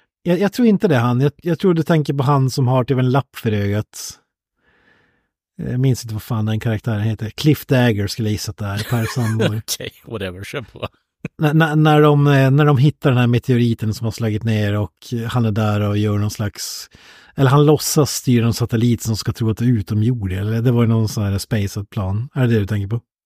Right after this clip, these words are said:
Speaker 2: Ja.
Speaker 1: Ja. <laughs> Nej, det, det här är han med s-, svart och grå hjälm som kan köra i vattnet, bland annat, och har en motorcykel.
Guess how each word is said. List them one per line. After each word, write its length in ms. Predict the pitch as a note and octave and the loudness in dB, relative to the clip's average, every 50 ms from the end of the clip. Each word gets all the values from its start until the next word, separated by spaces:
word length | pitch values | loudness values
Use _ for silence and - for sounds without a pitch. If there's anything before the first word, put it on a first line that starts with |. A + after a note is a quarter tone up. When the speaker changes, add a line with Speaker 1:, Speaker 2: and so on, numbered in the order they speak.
| _ - | _ -8
Speaker 2:
Ja. 280 | C#3 A#2 G#2 G2 F#2+ - _ _ _ _ _ _ _ _ _ _ _ _ _ _ _ _ _ _ _ _ _ _ _ | -4 -2 -2 -2 -4 -8 _ _ _ _ _ _ _ _ _ _ _ _ _ _ _ _ _ _ _ _ _ _ _
Speaker 1:
Ja. 220 | C3+ B2+ A#2+ - - - - A#5 A5 - - - | -4 -2 0 0 -2 -2 -4 -4 -8 -10 -14 -18
<laughs> 380 | _ - - - - - - - | _ -20 -18 -18 -18 -12 -4 0
Nej, 200 | D3+ D3 D#3 D3 | 2 2 2 4
det, 120 | D#3 D#3 | 2 2
det 100 | D#3 D#3+ | 2 2
här 260 | C#3 E3+ D#3 D3 C#3 | 4 4 4 4 4
är 260 | C#3 C3 B2+ B2+ B2+ | 4 4 4 4 4
han 220 | A#2 B2 C#3 C3 C3 | 4 4 2 4 4
med 120 | C3 B2+ | 2 2
s-, 360 | A#2+ - - - - - F3+ | 0 -2 -4 -10 -12 -8 -8
svart 380 | - - C#3 C#3 A#2 - _ - | -6 -4 -2 -4 -4 -4 _ -4
och 60 | B2+ | -2
grå 320 | A2+ B2+ B2+ B2 A#2+ A#2 A2+ | 0 2 2 2 2 2 2
hjälm 420 | G#2+ G#2 G#2+ G#2 G#2 G#2+ A2 A2+ | 2 0 0 0 0 -2 -2 -2
som 320 | - B2 A#2 G#2 G#2+ A#2 | -2 -2 -2 -2 -2 -2
kan 400 | G#2+ - A#2+ G#2+ G#2 G#2 G#2 A2 | -2 -2 -2 -2 0 -2 -2 -2
köra 380 | A2 - - A#2+ A2+ A2 A2 A2 | -2 -2 0 0 2 2 2 0
i 80 | A2 G#2 | 0 -2
vattnet, 680 | A2 A2+ - _ - G#2 G2+ - - - - - - _ _ | -2 -4 -6 _ -8 -8 -8 -8 -10 -16 -18 -18 -20 _ _
bland 200 | A#2+ A2 G#2 G#2 | -6 -4 -4 -4
annat, 300 | G#2 G#2+ - - - - - | -4 -6 -8 -12 -20 -16 -12
och 200 | A2+ G#2+ - - | -12 -10 -8 -6
har 80 | A2+ G2+ | -4 -4
en 80 | G2 | -4
motorcykel. 520 | G#2+ G#2 G2+ - - A2+ - - - B2 | -4 -6 -6 -8 -10 -12 -12 -12 -12 -14